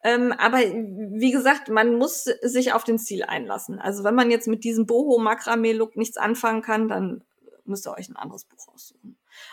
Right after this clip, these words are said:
Aber so fand ich das sehr hübsch. Ja.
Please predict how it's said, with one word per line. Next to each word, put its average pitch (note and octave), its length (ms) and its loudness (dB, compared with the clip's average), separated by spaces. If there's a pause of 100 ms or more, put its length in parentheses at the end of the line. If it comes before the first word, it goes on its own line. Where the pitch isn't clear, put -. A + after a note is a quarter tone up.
Aber G#3+ 260 4
so A#3+ 220 2
fand A#3 240 -2
ich - 100 -10
das G#3+ 200 -10
sehr F#3+ 180 -4
hübsch. - 380 -10 (520)
Ja. - 80 -12